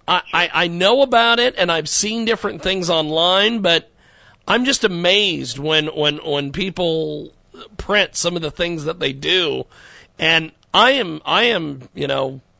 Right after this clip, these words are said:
terribly, terribly old school. So I, when I think of, when I think of, uh, printing,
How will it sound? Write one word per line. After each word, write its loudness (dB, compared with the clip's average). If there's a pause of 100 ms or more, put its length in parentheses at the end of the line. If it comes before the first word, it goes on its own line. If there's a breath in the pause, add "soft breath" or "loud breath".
(120)
terribly, -2
terribly -2
old -4
school. -10
So -4
I, 2
when -2
I 2
think -4
of, -8 (340 soft breath)
when -6
I -2
think -4
of, -12
uh, -8
printing, -10